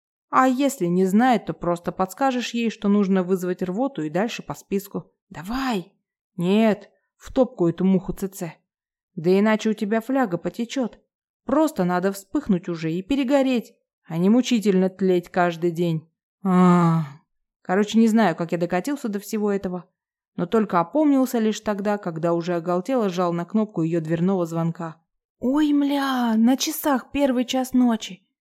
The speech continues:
А я поперся к соседке с мыслями наконец-то ее склеить,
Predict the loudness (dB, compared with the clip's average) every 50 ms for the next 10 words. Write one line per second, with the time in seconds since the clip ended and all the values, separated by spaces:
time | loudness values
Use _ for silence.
0 | _ _ _ 0 2 4 6 6 6 4 4 4 2 0 0 2 2 4 4 2
1 | 2 0 -4 -6 -4 -2 -4 -2 0 0 -2 -2 -2 -6 -4 2 4 4 4 4
2 | 2 -2 -2 -2 -2 0 -2 -2 0 0 2 2 2 2 0 -2 -2 -2 0 0
3 | -2 -4 -4 -2 0 2 2 2 0 -2 -6 -10 _